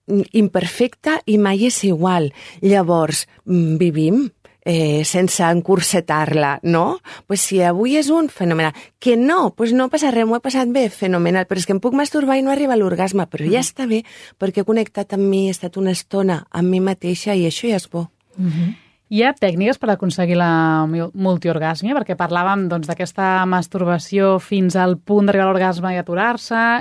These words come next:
Speaker 3: Hi ha més, eh, coses que es puguin fer?
Speaker 1: Mira, si fem així com una mena de decàleg que serveixi tant pels homes com per les dones, diríem, primer, autoconeixement, conèixer el teu cos,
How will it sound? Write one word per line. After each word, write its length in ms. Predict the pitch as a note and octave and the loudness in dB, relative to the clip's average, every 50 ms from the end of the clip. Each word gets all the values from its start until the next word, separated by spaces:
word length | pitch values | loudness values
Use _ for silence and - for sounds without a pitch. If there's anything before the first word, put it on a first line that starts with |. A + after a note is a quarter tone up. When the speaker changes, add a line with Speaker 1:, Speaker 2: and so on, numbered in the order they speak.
| - | -4
Speaker 3:
Hi 140 | - G3+ F#3+ | -4 -4 -4
ha 60 | F#3 G3+ | -2 -2
més, 360 | A3+ A#3 - - - - - - | -2 -4 -6 -8 -12 -14 -12 -10
eh, 320 | F#3+ F3+ F3 E3+ E3+ D#3 - | -8 -6 -4 -4 -6 -6 -6
coses 260 | - D#3+ F3 G3+ - | -4 -2 -2 -2 -4
que 60 | - | -8
es 80 | G3+ - | -14 -12
puguin 300 | - F3+ E3+ E3 D#3+ D3 | -10 -6 -4 -4 -4 -4
fer? 360 | - - - E3 G#3+ C4+ D4 - _ _ - | -8 -12 -10 -8 -8 -8 -8 -10 _ _ 0
Speaker 1:
Mira, 320 | F#3+ G3 F#3 F3 D#3 C#3 | 2 2 4 4 2 0
si 260 | C#3 - - - G3 | 0 -2 -2 -2 -2
fem 320 | E3 - - G#3 A3+ B3+ C#4 | -2 0 0 0 0 0 0
així 240 | C#4 - - - A#3 | -2 -2 -2 -4 -4
com 220 | - G#3 G3 G3+ | -2 -2 0 2
una 180 | G3 F#3+ F#3+ F#3 | 2 2 2 2
mena 360 | F3 E3+ D#3+ D#3 D#3+ D#3+ D#3 | 2 2 2 2 2 0 0
de 180 | D3 D#3 D3 C#3+ C3+ | 2 0 0 0 0
decàleg 600 | C#3+ C#3 C3+ _ - E3+ D#3 D3+ D3+ C3+ C3 B2+ - | -2 -4 -4 _ -4 -4 -2 0 -2 -2 -2 -4 -6
que 140 | - D#3+ D3 | -10 -10 -8
serveixi 560 | - - D3 C3+ C#3 D3+ D3 - - D#3 C#3 | -6 -6 -4 -2 -2 -2 -2 -2 -4 -6 -6
tant 200 | - - C#3+ C#3+ | -4 -2 -2 -2
pels 300 | - C#3 C#3 C#3 C3+ C#3 | -2 0 -2 -2 0 0
homes 460 | D3 C#3 C#3 C#3 C3 B2+ C3 - - | 0 0 0 0 0 -2 -4 -6 -8
com 200 | - - D3 C#3 C3 | -8 -6 -6 -4 -4
per 300 | - C3+ C3 B2+ - B2+ | -4 -6 -6 -6 -4 -4
les 460 | C3+ C3+ C3 B2+ B2+ B2+ B2+ - - | -2 -2 0 -2 -2 -4 -6 -10 -14
dones, 520 | - C#3+ C#3+ F3+ F#3 G#3 A#3 B3+ C4+ A#3 F#3+ | -12 -4 -2 0 2 2 2 2 0 0 0
diríem, 440 | E3 D#3 C#3 D3 C#3+ B2 B2+ C3 C3 | -2 0 0 0 0 -2 -2 -6 -6
primer, 500 | - C#3 E3 E3 F#3+ A#3+ C#4+ D#4+ F4+ - _ _ _ _ _ _ _ _ _ _ | -4 -2 0 2 2 2 2 0 -2 -6 _ _ _ _ _ _ _ _ _ _
autoconeixement, 1080 | F3 D#3+ D#3 C#3+ - D3+ C#3+ C#3 - C#3+ C#3 C#3 C3 - - C3+ C3 C3 C3+ A#2+ A#2 A2+ - _ _ - | -2 -2 -2 -4 -4 -6 -8 -6 -4 -2 -2 -2 -4 -6 -8 -6 -4 -2 -2 -4 -4 -8 -12 _ _ -2
conèixer 400 | D#3 D#3 D3+ C#3 C3+ - C#3+ C3 | 0 2 2 2 0 -2 -4 -6
el 100 | B2 A2+ | -6 -6
teu 140 | C3+ B2+ - _ | -6 -10 -10 _
cos, 320 | - - - A2+ - | -12 -12 -12 -12 -14